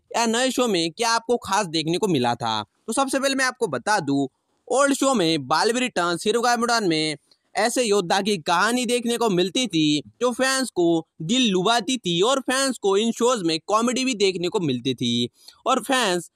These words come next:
इन शो को कभी नहीं भुला पाएंगे और फैंस भी ये चाहते हैं इनका नया सीजन देखने को मिले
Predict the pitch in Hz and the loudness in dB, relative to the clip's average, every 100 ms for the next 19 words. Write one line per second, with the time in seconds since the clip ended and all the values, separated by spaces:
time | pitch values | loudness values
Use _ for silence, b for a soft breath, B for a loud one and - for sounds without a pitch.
0 | _ - 254 247 254 254 190 175 208 202 | _ -4 -2 2 2 2 0 0 0 2
1 | 226 208 233 196 220 233 233 233 240 175 | 2 2 0 2 2 2 2 0 0 2
2 | 151 147 139 _ - 247 233 247 262 240 | 2 2 -2 _ -2 -2 0 0 0 0
3 | 220 196 220 - 170 160 247 214 165 175 | 0 2 2 2 0 0 2 2 2 2
4 | 220 156 180 220 165 165 214 165 143 147 | 0 0 0 -2 -2 0 0 0 0 0
5 | 214 196 120 113 113 | 0 0 0 0 -2